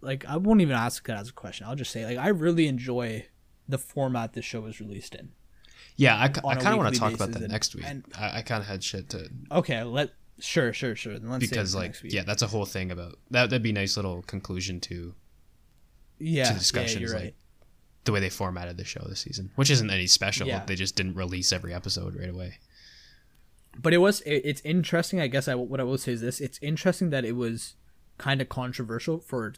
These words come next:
Speaker 1: the decision that it was, and that we're even at, we're even at a point in, like, entertainment consumption <laughs> now where it's, that's, like, it's, it's,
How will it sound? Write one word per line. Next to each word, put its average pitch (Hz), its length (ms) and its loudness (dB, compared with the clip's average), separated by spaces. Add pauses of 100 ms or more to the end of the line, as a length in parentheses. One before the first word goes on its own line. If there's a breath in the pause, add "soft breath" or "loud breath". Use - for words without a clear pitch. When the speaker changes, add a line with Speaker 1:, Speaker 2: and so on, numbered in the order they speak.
Speaker 1:
the 120 60 -8
decision 120 400 -4
that 110 120 -6
it - 120 -12
was, 110 400 -6 (340 soft breath)
and 135 140 10
that 135 100 12
we're 143 120 8
even 143 340 4
at, 120 340 0 (220)
we're 120 140 -6
even 131 300 -4
at 117 140 -4
a 113 60 -2
point 113 420 -6
in, 107 440 -8
like, 107 360 -8 (720 soft breath)
entertainment 135 880 0
consumption 127 580 -4
<laughs> - 20 -4
now 151 180 4
where 151 180 2
it's, - 420 -4 (320)
that's, 143 300 0
like, 143 340 0
it's, 151 280 -8
it's, - 180 -6